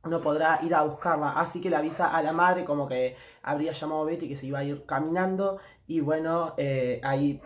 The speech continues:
eh, termina la parte uno. ¿Quieren saber en qué termina esto? Vean la parte dos, que se los cuento en el próximo video.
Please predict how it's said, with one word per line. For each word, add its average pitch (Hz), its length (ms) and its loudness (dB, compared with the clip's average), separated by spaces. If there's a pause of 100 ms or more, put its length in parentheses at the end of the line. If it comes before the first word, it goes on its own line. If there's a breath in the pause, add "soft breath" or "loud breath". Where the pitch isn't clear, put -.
(140)
eh, 120 480 -4
termina 135 260 -2
la 131 80 -2
parte 120 220 -6
uno. 127 120 -6
¿Quieren 180 200 -2
saber 151 160 2
en 143 60 -4
qué 147 80 -4
termina 143 280 -4
esto? 147 200 -6
Vean 147 120 0
la 139 100 -2
parte 143 220 -4
dos, 156 80 -2
que - 80 -12
se - 80 -10
los 131 60 -6
cuento 143 160 -4
en 135 60 -4
el - 20 -8
próximo 135 240 -10
video. 120 160 -10